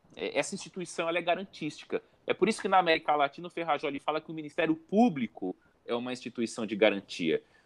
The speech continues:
porque na América Latina, para além de ser o titular da ação penal, o Ministério Público muitas vezes é o Ministério Público de Defesa, em alguns países ele é a Defensoria Pública.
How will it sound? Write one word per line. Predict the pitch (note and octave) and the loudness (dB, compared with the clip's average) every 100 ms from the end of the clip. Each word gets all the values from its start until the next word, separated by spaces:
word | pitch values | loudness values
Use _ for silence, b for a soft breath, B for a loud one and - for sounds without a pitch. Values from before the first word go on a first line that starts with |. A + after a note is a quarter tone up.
| b | b
porque | C#3 C#3 E3 | 0 6 6
na | F3 | 8
América | F3+ E3+ E3 D#3 | 8 6 6 4
Latina, | D3 - - G#3 E3 | 2 -4 -8 -6 -2
para | D#3+ D#3 | 0 2
além | D#3+ F#3+ | 0 -4
de | F3+ | -10
ser | - E3 D3+ | -8 -6 -6
o | |
titular | C#3+ D3+ D#3 C#3 C3 B2 | -6 -10 -4 2 2 2
da | A#2 | -2
ação | - B2+ | -6 -12
penal, | - A2+ C3+ F#3 D3 F2+ _ _ _ | -4 -2 4 6 4 2 _ _ _
o | B2 | -10
Ministério | D#3+ D3+ E3 D#3+ | -10 -4 0 0
Público | D#3+ F#3 D#3+ D#3+ | 0 -6 -6 -6
muitas | E3+ E3 D#3 C3+ | -4 0 0 2
vezes | E3 D#3+ | 0 2
é | E3+ | -2
o | |
Ministério | E3+ D#3+ - D#3+ | -2 -4 0 2
Público | D#3+ F3 D#3+ E3+ | 2 2 2 0
de | D#3+ | 2
Defesa, | F3 F3 - D#3+ C#3+ G#2 | 2 2 4 6 6 4
em | A2 | 2
alguns | A#2 C3 - | 2 -2 -2
países | - A#2+ C#3 C3 | 2 2 0 -4
ele | C#3+ B2 | 0 2
é | C#3+ D#3+ - _ - | 2 2 -2 _ -8
a | A2 | -6
Defensoria | B2+ C3 B2 B2 A#2 A#2+ | -4 -6 -4 0 4 2
Pública. | - C3 C3 G2 - E2+ | 2 2 2 0 -6 -6